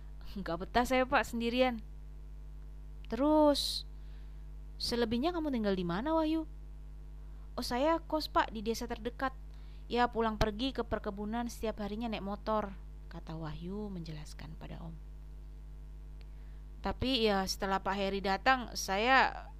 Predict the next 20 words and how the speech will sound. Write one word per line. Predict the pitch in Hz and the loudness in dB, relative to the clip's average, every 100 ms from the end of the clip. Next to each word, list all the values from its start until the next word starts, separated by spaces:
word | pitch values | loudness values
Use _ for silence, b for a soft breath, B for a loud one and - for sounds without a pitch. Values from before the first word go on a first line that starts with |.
| - | -8
kayaknya | 180 196 202 226 262 | -4 -2 0 -2 -2
sih | |
berani | 285 208 190 226 | -2 0 0 -2
tinggal | 285 269 254 | -4 -2 -2
di | 247 | -2
sini | 247 | -4
lagi, | 233 226 240 | 0 0 0
Pak. | 277 277 - - - - | 0 2 0 -6 -14 -4
Kan | - 311 | 2 2
sudah | 254 208 196 | 2 0 0
ada | 190 | 0
temannya," | 208 240 254 175 160 - | 0 0 -2 -2 -6 -10
kata | - - | -12 -10
Wahyu. | 156 160 156 - - - - - - - - - - | -10 -10 -12 -12 -12 -12 -12 -12 -12 -12 -12 -12 -8
Hmm. | 165 147 143 - - - - - - - - - - - - B B B - | -6 -6 -8 -12 -12 -12 -12 -14 -14 -14 -14 -14 -14 -14 -12 B B B -12
Saat | - 151 165 | -10 -8 -8
itu | 190 214 220 - - - - - | -4 -2 -2 -4 -10 -12 -10 -6
Om | 185 | -4
berpikir, | 175 - 196 - 190 180 180 - - - - - - - - | -4 -4 -8 -6 -6 -4 -6 -10 -12 -12 -12 -12 -12 -10 -6
"Berani? | 147 151 160 190 254 240 247 | -4 -4 -4 -4 -4 -6 -6